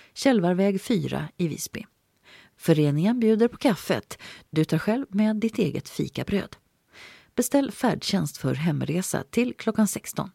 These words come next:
Har du frågor så ring Gunnel Jonsson på mobil noll sju noll två tre sex fyrtioåtta nittiosju. Här är numret till Gunnel igen. Noll sju noll två tre sex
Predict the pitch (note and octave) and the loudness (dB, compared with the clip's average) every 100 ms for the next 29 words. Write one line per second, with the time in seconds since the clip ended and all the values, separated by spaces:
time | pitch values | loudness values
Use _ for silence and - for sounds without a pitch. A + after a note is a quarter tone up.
0 | _ _ _ - - - A#3 B3+ - A3+ | _ _ _ -20 -20 -6 -2 0 4 4
1 | G3+ - - A#3 F#3+ F3+ F3+ D3 D#3 D3+ | 4 0 0 2 4 2 0 0 2 2
2 | D3 F3+ C4+ - - - C#3+ - D3 C#3+ | 4 4 4 0 -6 -8 -14 -4 0 0
3 | C#3 C3+ B2+ _ _ _ - C#3 F#3+ A#3 | 0 -4 -4 _ _ _ -6 0 2 0
4 | - F3 D#3+ F#3 C#4+ - _ _ _ _ | 0 2 4 2 0 -4 _ _ _ _
5 | - G3 C4 - - G3+ G3+ D3 C#3+ - | -6 -4 -4 -6 0 0 0 -2 -4 -8
6 | - _ _ _ - D#3 - E3 - - | -12 _ _ _ -2 -2 2 0 -2 -6
7 | C3+ - C#3+ C#3 C3 _ C3 - C4+ F3+ | -8 -6 -6 -4 -4 _ -6 0 0 0
8 | _ _ - _ _ - D#3+ D3 F#3+ C4+ | _ _ -20 _ _ -2 0 2 2 0
9 | C4 _ C#4 G3 C#3+ C#3 D3 - F#3 - | -4 _ -2 2 0 0 -6 -2 -2 -2
10 | - _ _ _ _ _ _ _ _ - | -8 _ _ _ _ _ _ _ _ -2
11 | D3 C3+ C3 C3 B2 D3 C#4 - _ _ | 0 0 -2 -2 0 0 -2 -6 _ _
12 | _ _ _ _ - B3+ D4 - G3+ G#3 | _ _ _ _ -4 -2 -2 -2 0 2
13 | - D3+ - - | 0 -2 -2 -8